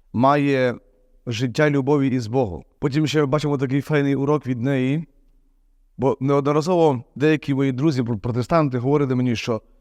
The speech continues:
«Тарас, у вас у католиц-, у католицькій церкві проблема з Марією, занадто ви її шануєте, вона просто якби, ну, народила Ісуса, і вона, ну, звичайна жінка,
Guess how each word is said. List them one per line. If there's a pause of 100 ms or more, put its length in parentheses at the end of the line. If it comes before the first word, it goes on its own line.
«Тарас, (240)
у
вас
у
католиц-,
у
католицькій
церкві
проблема
з
Марією, (300)
занадто
ви
її
шануєте, (280)
вона
просто
якби,
ну,
народила
Ісуса, (280)
і
вона,
ну,
звичайна
жінка,